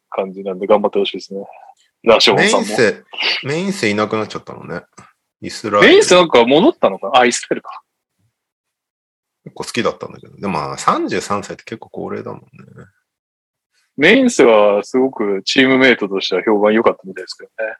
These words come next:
Speaker 1: まあ、オリバーもあれだけど。
Speaker 2: うん。なんか結構好きだったけどね、俺は。
Speaker 1: うん。まあ、ビーワンであの体格であのプレーでっていうとやっぱ厳しいのかもしれないね。ちょっと、あれでもう一回り大きかったら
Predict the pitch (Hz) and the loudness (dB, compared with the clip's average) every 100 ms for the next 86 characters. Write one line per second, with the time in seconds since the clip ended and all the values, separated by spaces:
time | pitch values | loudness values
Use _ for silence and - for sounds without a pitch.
0 | - 175 196 151 104 90 87 _ 113 90 | 2 6 8 8 4 0 -14 _ -6 -6
1 | 92 95 _ _ _ - - 110 98 92 | -8 -14 _ _ _ -12 -6 -4 -6 -8
2 | 85 78 - - _ _ _ _ _ _ | -12 -16 -20 -20 _ _ _ _ _ _
3 | _ _ _ _ _ - 101 82 - - | _ _ _ _ _ -14 -12 -10 -10 -12
4 | - - - - 101 - - - - - | -12 -10 -10 -10 -10 -12 -14 -18 -20 -16
5 | - - - _ - - - - 107 104 | -16 -16 -20 _ -20 -20 -20 -14 -10 -8
6 | 95 92 95 _ _ _ _ _ - _ | -10 -14 -20 _ _ _ _ _ -20 _
7 | - 160 175 147 196 247 277 269 254 262 | 0 4 4 4 4 6 6 6 6 4
8 | 254 240 233 233 226 - - 165 190 190 | -2 0 2 2 0 -2 -2 0 0 2
9 | 196 190 196 190 170 185 175 170 170 165 | 4 4 4 2 0 0 2 2 2 -4
10 | 170 170 165 131 123 _ - 123 131 135 | 0 2 2 2 -2 _ -4 -2 2 0
11 | 113 - 120 123 - 123 107 170 143 - | 0 -6 -4 -2 -2 -2 0 0 -2 -8
12 | - 98 95 - 131 147 - - 98 95 | -14 -14 -14 -6 -4 0 0 0 -2 -2
13 | - - - 135 170 180 165 165 170 139 | -6 -10 2 4 6 6 4 4 4 4
14 | 110 - 98 95 90 | 2 -2 -6 -4 -6